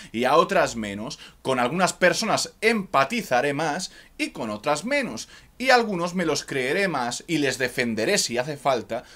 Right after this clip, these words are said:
y a otros menos. Ya está. Como decía al principio, sé que este vídeo, bueno, los que pensáis como pensáis, vais a seguir pensando igual, no os voy a hacer cambiar la opinión para absolutamente nada, pero sí me apetecía hacerlo, me apetecía hacerlo para contar lo que realmente pienso de estos, de este asunto,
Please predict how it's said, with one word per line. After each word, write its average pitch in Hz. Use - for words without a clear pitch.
y 117
a 113
otros 110
menos. 58
Ya 135
está. 165
Como 190
decía 160
al 202
principio, 175
sé 175
que 190
este 185
vídeo, 190
bueno, 110
los 98
que 123
pensáis 113
como 143
pensáis, 131
vais 110
a -
seguir 123
pensando 110
igual, 170
no 120
os 117
voy 123
a -
hacer 127
cambiar 117
la 110
opinión 113
para 101
absolutamente 113
nada, 147
pero 160
sí 247
me 294
apetecía 147
hacerlo, 95
me 143
apetecía 131
hacerlo 165
para 127
contar 123
lo 113
que 117
realmente 151
pienso 214
de 120
estos, 117
de 123
este 131
asunto, 185